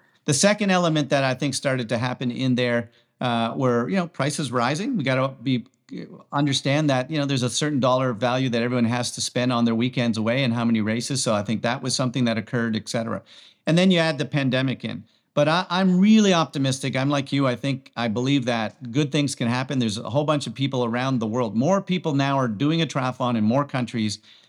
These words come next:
than any other time in the sport. But you add now the Super League, and then you add in the P T O and the amazing things that they've done in the last twenty-four months. You add in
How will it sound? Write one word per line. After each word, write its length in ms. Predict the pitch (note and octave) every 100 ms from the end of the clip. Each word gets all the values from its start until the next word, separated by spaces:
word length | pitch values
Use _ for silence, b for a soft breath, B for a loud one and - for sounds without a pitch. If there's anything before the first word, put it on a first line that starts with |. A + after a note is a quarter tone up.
| b
than 140 | B2
any 280 | A#2 D3+ D#3+
other 180 | D3 C#3
time 380 | - C3 B2+ A#2+
in 100 | A2+
the 60 |
sport. 440 | F#2+ - D3+ A2 - b b b
But 200 | B2+ A#2+
you 140 | E3+ E3
add 200 | D#3 C#3+
now 380 | C#3+ C#3 B2+ A#2+
the 160 | A2 C3
Super 340 | B2+ C#3 A#2+
League, 300 | G2 E2+ - -
and 240 | A#2+ B2+
then 160 | C#3 C#3+
you 140 | C#3
add 180 | C3 C3
in 160 | C3
the 80 | B2
P 200 | - C3
T 220 | C3 B2+
O 140 | B2 B2
and 100 | A#2
the 60 |
amazing 600 | G#2+ A2 A#2 D3+ C#3 B2
things 220 | G2+ A#2 G#2
that 120 | G#2
they've 160 | A#2
done 180 | A2 A2+
in 80 | A2
the 40 |
last 200 | G#2+ G#2
twenty-four 380 | - G#2+ G2+ G#2+
months. 320 | G2 G2 G2+ B B B -
You 100 | B2+
add 180 | B2+
in 300 | C3 C#3 B2+